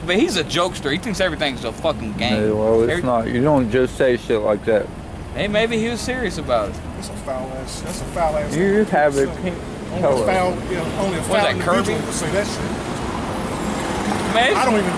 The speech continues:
Speaker 3: joke and say foul
Speaker 1: Nah,
Speaker 3: shit.
Speaker 1: I don't say shit like that. Shit ain't funny,
Speaker 3: I don't
Speaker 1: man.
Speaker 3: even joke like that.
Speaker 2: Nah.
Speaker 3: There ain't nothing funny about it.
Speaker 2: You gotta be a faggot to say
Speaker 1: But he's
Speaker 2: something
Speaker 1: not the
Speaker 2: like
Speaker 1: only
Speaker 2: that.
Speaker 1: person I heard say it either. I was talking to other people that said, they said the same. I'd hit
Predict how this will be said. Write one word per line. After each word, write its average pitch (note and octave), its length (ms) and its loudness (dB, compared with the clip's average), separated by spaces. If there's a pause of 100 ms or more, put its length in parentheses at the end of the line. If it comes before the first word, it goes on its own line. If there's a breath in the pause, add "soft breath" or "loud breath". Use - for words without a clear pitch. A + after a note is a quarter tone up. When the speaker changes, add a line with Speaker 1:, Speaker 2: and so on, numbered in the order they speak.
(100)
Speaker 3:
joke B3 240 4
and C4+ 80 -2
say F3 240 0
foul - 240 0
Speaker 1:
Nah, - 40 0
Speaker 3:
shit. - 120 2
Speaker 1:
I E3+ 160 2
don't A#3+ 180 4
say G#3+ 220 2
shit E3+ 200 -4
like C#3 160 2
that. F3+ 140 2
Shit A#3 140 -2
ain't D#3 240 0
funny, E3 200 2
Speaker 3:
I A3+ 80 4
don't A3 80 4
Speaker 1:
man. F3+ 120 2
Speaker 3:
even - 160 -2
joke A3+ 200 4
like - 520 -4
that. B2+ 120 -2 (440)
Speaker 2:
Nah. E3 180 4
Speaker 3:
There B2+ 140 6
ain't A2 80 2
nothing G#3+ 200 -2 (120)
funny A#3+ 200 0
about - 280 -4
it. - 320 -4
Speaker 2:
You E3+ 40 4
gotta D#3 240 6
be C#3 120 2
a B2+ 80 4 (120)
faggot E3 320 4
to B2 100 -4 (100)
say C#3 120 2
Speaker 1:
But F#3 80 2
he's D#4 160 4
Speaker 2:
something D4 160 2
Speaker 1:
not A3 40 0
the A3+ 80 4
Speaker 2:
like A#3 80 4
Speaker 1:
only B3+ 160 4
Speaker 2:
that. - 80 -4
Speaker 1:
person B3+ 260 2
I A#3+ 100 4
heard B3 200 4
say C4+ 260 2
it - 60 -4
either. A3+ 280 -2 (400)
I A3+ 80 2
was D#4+ 120 2
talking B3 280 2
to B3+ 40 4
other B3+ 200 4
people G#3 240 -2
that E3+ 80 -2
said, D3 240 -6
they F#3+ 80 2
said G3 240 2
the - 80 -4
same. F#3+ 240 0
I'd F3+ 240 0
hit A3+ 160 2